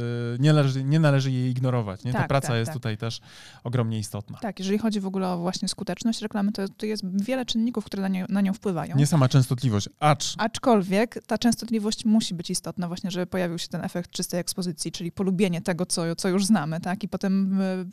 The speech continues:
Speaker 2: przy podejmowaniu decyzji, żeby nam się przypomniało, co my lubimy.
Speaker 1: Ja nawet
Speaker 2: E, i teraz
Speaker 1: No.
Speaker 2: często nam się zdarza, że klienci nas pytają, Okej, dobra, to w co ma-,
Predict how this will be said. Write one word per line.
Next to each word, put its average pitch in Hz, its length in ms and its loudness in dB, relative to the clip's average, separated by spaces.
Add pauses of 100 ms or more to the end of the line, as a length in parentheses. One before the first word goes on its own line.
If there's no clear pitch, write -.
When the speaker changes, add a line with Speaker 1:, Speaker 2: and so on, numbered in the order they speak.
(180)
Speaker 2:
przy - 140 -6
podejmowaniu 202 420 2
decyzji, 196 380 -2
żeby 190 160 0
nam 190 140 2
się 202 100 -2
przypomniało, 196 500 2
co 262 120 6
my 240 80 10
lubimy. 214 360 2 (540)
Speaker 1:
Ja 147 60 6
nawet 151 180 8 (340)
Speaker 2:
E, 208 220 2 (160)
i 226 120 2
teraz 254 380 0
Speaker 1:
No. 135 140 4 (100)
Speaker 2:
często 320 280 -6
nam 330 100 -6
się 262 100 -8
zdarza, 247 240 -10
że 240 100 -6
klienci 208 360 0
nas 190 120 0
pytają, 175 360 -2
Okej, 190 200 -2
dobra, 175 240 -2
to 175 100 -8
w - 60 -18
co 220 140 -2
ma-, 202 140 2